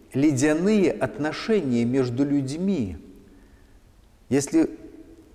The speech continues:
принять во внимание разорванную связь поколений.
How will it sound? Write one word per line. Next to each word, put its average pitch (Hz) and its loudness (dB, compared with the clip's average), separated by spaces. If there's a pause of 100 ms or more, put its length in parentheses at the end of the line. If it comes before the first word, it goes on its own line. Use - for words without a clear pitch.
принять 185 2
во 151 2
внимание 170 0
разорванную 170 2
связь 175 -2
поколений. 160 -2